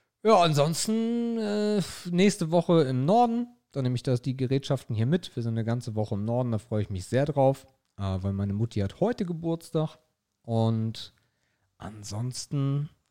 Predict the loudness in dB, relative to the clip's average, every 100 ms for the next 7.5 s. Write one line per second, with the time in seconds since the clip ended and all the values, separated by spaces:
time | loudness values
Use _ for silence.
0 | _ _ _ _ _ _ -2 0 0 -2
1 | -4 -6 -6 -4 -2 -2 -2 -4 -4 -4
2 | -6 -6 -20 _ -8 -6 -4 -2 -2 -2
3 | -4 -10 _ _ _ _ _ _ _ _
4 | _ -8 -2 -2 2 2 2 2 0 2
5 | 2 2 2 4 4 2 0 -4 -4 -2
6 | -2 -2 0 4 6 6 0 0 2 4
7 | 4 4 2 2 -6